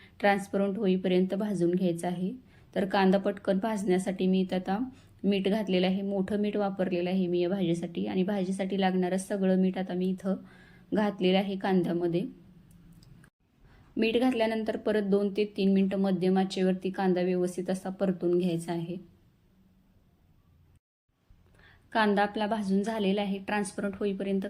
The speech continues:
कांदा मी इथं भाजून घेतलेला आहे. तर थोडंसं आपण याच्यामध्ये कोथिंबीर घातलेली आहे.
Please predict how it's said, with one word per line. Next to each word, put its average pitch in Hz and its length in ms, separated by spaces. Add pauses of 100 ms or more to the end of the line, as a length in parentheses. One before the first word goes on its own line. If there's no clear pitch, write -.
कांदा 190 240
मी 190 120
इथं 190 140
भाजून 185 360
घेतलेला 185 420
आहे. 185 140
तर 180 120
थोडंसं 185 420
आपण 190 220
याच्यामध्ये 180 420
कोथिंबीर 180 500
घातलेली 175 420
आहे. 170 220